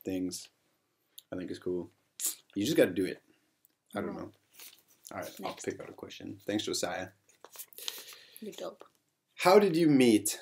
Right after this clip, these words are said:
Speaker 1: Man, th-, uh, this is from Tamar and Philip, who we work with out here.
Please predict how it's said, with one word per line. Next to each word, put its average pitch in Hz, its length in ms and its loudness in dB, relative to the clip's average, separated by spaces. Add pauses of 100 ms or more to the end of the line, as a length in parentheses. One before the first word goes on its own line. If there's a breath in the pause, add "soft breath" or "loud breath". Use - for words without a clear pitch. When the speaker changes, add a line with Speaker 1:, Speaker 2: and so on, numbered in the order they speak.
Speaker 1:
Man, 127 540 0 (160)
th-, 120 140 0
uh, 104 300 2 (100)
this 139 200 6
is 139 80 -4
from 123 160 4
Tamar 113 400 2
and 117 160 -2
Philip, 92 360 -4 (540 loud breath)
who 101 100 2
we 95 120 2
work 95 260 2
with 92 160 -6
out 92 140 -6
here. 90 340 -4